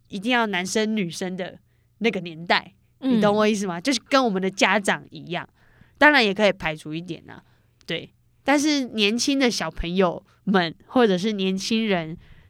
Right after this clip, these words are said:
Speaker 1: 虽然普遍都比较接受一点，但是我们的人数还是
Speaker 2: 还是少数。
Speaker 1: 少很多。
Speaker 2: 没错。
Speaker 1: 对，那政府会怎么往哪边偏呢？哪边是墙头草呢？
Speaker 2: 哇，
Speaker 1: <laughs>
Speaker 2: 这个有点，
Speaker 1: 哇，
Speaker 2: 我们先不碰政治。
Speaker 1: 复杂。
Speaker 2: 好。
Speaker 1: 复杂。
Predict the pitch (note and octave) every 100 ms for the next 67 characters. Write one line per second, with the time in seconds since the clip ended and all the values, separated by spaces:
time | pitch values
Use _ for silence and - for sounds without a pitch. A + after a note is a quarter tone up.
0 | - - C#4+ A#3+ G#3 E3 G3+ F#3 F#3 F3+
1 | E3 E3 - - - - - F3+ E3+ E3+
2 | D#3+ E3+ - - _ - G#3 G#3+ E3 E3
3 | D#3+ E3+ E3 G3 F3+ E3 F#3+ G3 A3+ E3+
4 | - - F3 F#3 G#3 D#3+ - - - G#3
5 | F#3 G3+ - F#3+ G#3 F#3 B3+ C4 C#4 A3+
6 | F3+ E3+ G#3 F3 C#3+ D3+ - _ _ _
7 | _ _ _ - - F#3 F#3+ E3+ F3+ F#3+
8 | F#3+ G3 G3 F#3+ A#3+ _ _ _ A3 G#3+
9 | F#3+ A#3 C4 C#4 A#3 A#3 A3 B3 C#4+ G#3+
10 | A#3 - F#3 E3+ A#3 G#3 G#3+ G3 G3+ G3
11 | A#3 G#3 F#3+ F#3 G3+ A3+ F#4+ G3 - -
12 | F#3+ F#3+ G#3+ A3+ F#3+ G#3 F3+ F3+ D#3+ D#3+
13 | D#3+ F3 G#3+ E3+ G3+ - C4+ - A#3+ -